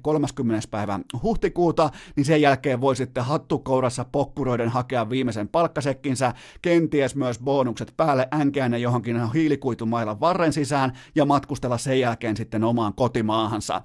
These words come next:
Joten tota, tää tilanne on hyvin mielenkiintoinen, vaikka kausi siis siellä jään tasolla on nyt peruttu, se on ohi, niin tää niinku tosiasiallinen palkkakausi,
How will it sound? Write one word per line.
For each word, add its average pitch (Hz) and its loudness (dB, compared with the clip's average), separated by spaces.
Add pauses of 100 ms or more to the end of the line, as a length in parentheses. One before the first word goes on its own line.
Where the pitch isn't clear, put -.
(320)
Joten 135 0
tota, 131 -2 (340)
tää 180 2
tilanne 156 2
on 123 0
hyvin 175 4
mielenkiintoinen, 123 2 (280)
vaikka 196 2
kausi 147 2
siis 123 -6
siellä 117 -2
jään 139 2
tasolla 107 -4
on 107 -2
nyt 98 -4
peruttu, 170 2 (140)
se 160 0
on 131 2
ohi, 131 2 (240)
niin 127 0
tää 123 2
niinku 127 0
tosiasiallinen 123 2
palkkakausi, 113 0